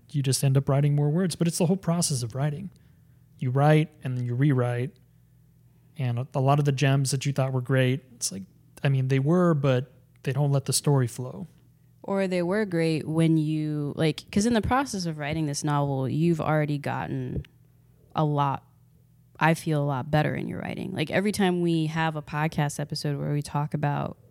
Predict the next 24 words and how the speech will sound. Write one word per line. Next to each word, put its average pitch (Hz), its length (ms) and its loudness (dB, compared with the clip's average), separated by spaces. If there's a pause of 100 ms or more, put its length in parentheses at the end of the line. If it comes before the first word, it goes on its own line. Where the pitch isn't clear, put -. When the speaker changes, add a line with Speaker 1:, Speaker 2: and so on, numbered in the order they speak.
(160)
Speaker 2:
your 156 320 -4
progression 196 760 -8 (280)
as 202 140 -2
a 208 80 2
writer 214 440 2
in 165 440 4 (680)
this 156 200 -4
time 151 300 0
frame, 220 460 0 (400)
in 160 200 0
this 160 300 -2
<laughs> - 140 -10
interrupted 175 580 4
time 175 260 4
frame, 214 400 0 (540)
you 214 140 -4
get - 380 -6
better 214 260 6
and 170 160 4
better. 180 320 6
Like, 139 380 0 (100)
I've 170 480 4
been, 165 260 4
um, 147 640 0